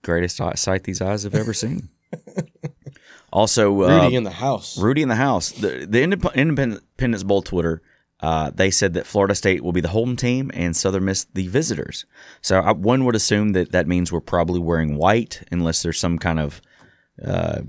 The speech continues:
Speaker 1: gold combination that we're gonna
Speaker 2: Yeah, that doesn't mean a whole lot in football. Not like
Speaker 1: No, not in a
Speaker 2: baseball
Speaker 1: ball
Speaker 2: where,
Speaker 1: game,
Speaker 2: you know,
Speaker 1: yeah.
Speaker 2: you can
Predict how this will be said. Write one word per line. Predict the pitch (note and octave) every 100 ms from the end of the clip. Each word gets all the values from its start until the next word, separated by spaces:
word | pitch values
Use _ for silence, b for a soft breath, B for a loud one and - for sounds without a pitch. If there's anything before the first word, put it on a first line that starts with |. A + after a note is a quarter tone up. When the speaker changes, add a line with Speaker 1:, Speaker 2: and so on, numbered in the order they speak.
| D#2
Speaker 1:
gold | F2+ F#2 F#2
combination | G2 E2 D#2+ D#2+ - D#2
that | C#2+
we're | E2
gonna | A2+
Speaker 2:
Yeah, | A3+
that | G3
doesn't | B3+ G3+
mean | F3+ G3+
a | D#3
whole | D3 D#3
lot | D3+ A2+
in |
football. | - C#3+ G2+ E2 - _
Not | D3
like | F3 D3
Speaker 1:
No, | B2
not | D3
in |
a | C#3
Speaker 2:
baseball | G#2+ G#2+ G#2+
Speaker 1:
ball |
Speaker 2:
where, | A#2 A2+
Speaker 1:
game, | F#2
Speaker 2:
you |
know, | F#2 -
Speaker 1:
yeah. | A#2+
Speaker 2:
you | A#2 G#2
can | G2 F#2